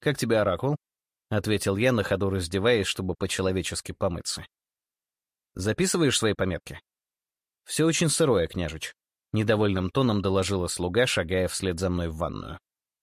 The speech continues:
«По-хорошему, всё нужно переписывать. Слишком много оборванных хвостов и неработающих приложений». Помогая мне раздеться, продолжила она, на всякий случай ощупывая кости. «Со мной всё в порядке, Кристин»,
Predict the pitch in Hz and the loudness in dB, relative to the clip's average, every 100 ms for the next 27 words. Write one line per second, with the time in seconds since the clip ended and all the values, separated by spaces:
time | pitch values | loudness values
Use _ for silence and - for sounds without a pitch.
0 | _ _ _ _ _ - 110 143 175 - | _ _ _ _ _ -6 0 2 4 4
1 | 123 104 - 151 127 120 120 113 107 90 | 2 2 2 4 4 2 2 0 -2 -4
2 | - 76 - - _ _ _ - 143 147 | -6 -6 -8 -14 _ _ _ -2 2 2
3 | - 131 127 139 120 117 120 123 117 113 | 2 4 4 4 4 4 4 4 4 2
4 | - 113 110 170 156 127 113 107 107 117 | 0 0 2 0 0 0 2 2 2 2
5 | 107 98 110 - 110 110 95 82 80 - | 0 -2 -4 -2 2 2 2 -2 -6 -12
6 | _ _ _ _ _ _ _ 110 107 104 | _ _ _ _ _ _ _ 0 0 2
7 | 98 92 95 98 90 127 - 95 95 95 | 2 2 0 0 0 -2 0 -2 -2 0
8 | 95 87 92 87 87 117 - _ _ _ | 0 0 -2 -2 0 -2 -4 _ _ _
9 | 101 95 160 - 104 - 120 113 - 98 | -4 0 -2 -2 -2 0 0 0 -2 -4
10 | - 101 92 90 87 76 - - - _ | -4 -4 -2 -2 -2 -6 -10 -10 -16 _
11 | _ _ _ _ _ _ _ _ _ _ | _ _ _ _ _ _ _ _ _ _
12 | _ _ _ _ _ - - 131 120 113 | _ _ _ _ _ -6 0 4 4 2
13 | - 107 113 110 90 - 80 87 - 85 | 2 0 2 2 2 -2 -8 -6 -6 -6
14 | 85 | -8